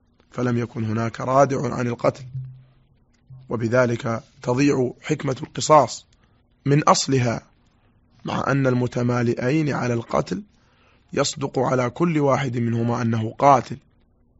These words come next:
فيقتل، ويدل له أن الجماعة لو قذفوا واحدا لوجب حد القذف على جميعهم، والعلم عند الله تعالى.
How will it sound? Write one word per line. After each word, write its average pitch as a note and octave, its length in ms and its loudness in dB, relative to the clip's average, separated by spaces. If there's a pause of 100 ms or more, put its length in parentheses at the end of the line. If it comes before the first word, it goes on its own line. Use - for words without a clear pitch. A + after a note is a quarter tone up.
(180)
فيقتل، C#3 540 -2 (1080)
ويدل B2 460 0
له C3+ 320 -2 (880)
أن A#2+ 140 2
الجماعة B2 560 2
لو A#2+ 320 -2
قذفوا B2 480 2
واحدا D3 500 0 (220)
لوجب B2 460 0
حد B2 380 -4
القذف B2+ 500 0
على B2+ 340 -2
جميعهم، A#2+ 580 -2 (720)
والعلم A#2+ 380 2
عند A#2+ 240 -2
الله A#2 340 -4
تعالى. - 440 -6